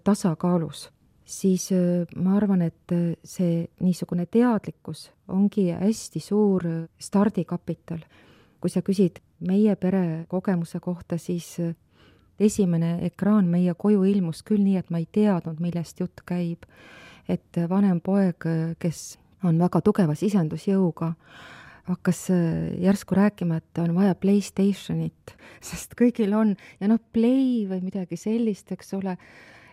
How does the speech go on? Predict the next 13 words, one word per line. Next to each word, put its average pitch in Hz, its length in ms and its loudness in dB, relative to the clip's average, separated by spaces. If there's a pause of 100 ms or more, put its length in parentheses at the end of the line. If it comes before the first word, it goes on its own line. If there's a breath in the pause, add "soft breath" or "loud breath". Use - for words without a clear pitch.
(260 loud breath)
Me 196 240 0
ostsime 220 400 0
mingisuguse 190 720 -2
karbi 214 720 0
nii, 220 220 4
et - 100 -4
me 165 80 -4
tegelikult 180 540 -6
ei 170 100 -6
teadnud, 190 560 0
mida 165 240 -8
me 165 140 -6
ostsime. 170 480 -8